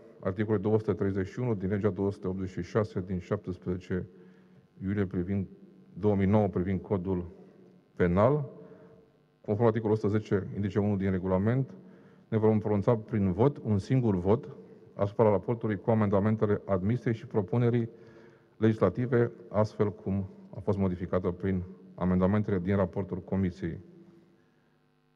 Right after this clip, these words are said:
Propunerea face parte din categoria legilor organice. Senatul este prima cameră sesizată.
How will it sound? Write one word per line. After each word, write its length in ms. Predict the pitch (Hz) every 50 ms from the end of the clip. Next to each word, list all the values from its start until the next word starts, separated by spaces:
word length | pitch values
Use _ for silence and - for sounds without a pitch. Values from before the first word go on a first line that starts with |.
| _ _ _ _ _ _
Propunerea 380 | - - 104 - 123 120 120 104
face 200 | 117 113 110 113
parte 180 | 120 113 117
din 140 | 110 113 107
categoria 420 | 98 107 107 98 98 110 107 113
legilor 400 | 104 107 110 104 110 101 104 101 -
organice. 920 | - 98 98 92 87 87 113 117 107 95 95 92 - - 110 113 123 127 117 - - - - - - - - - - -
Senatul 400 | - - 107 98 107 107 - 101
este 220 | 95 98 - 101 90
prima 300 | - 110 101 101 98 92
cameră 400 | - - 101 98 95 95 95 90
sesizată. 720 | - - 87 - - 90 87 98 87 78 - - 78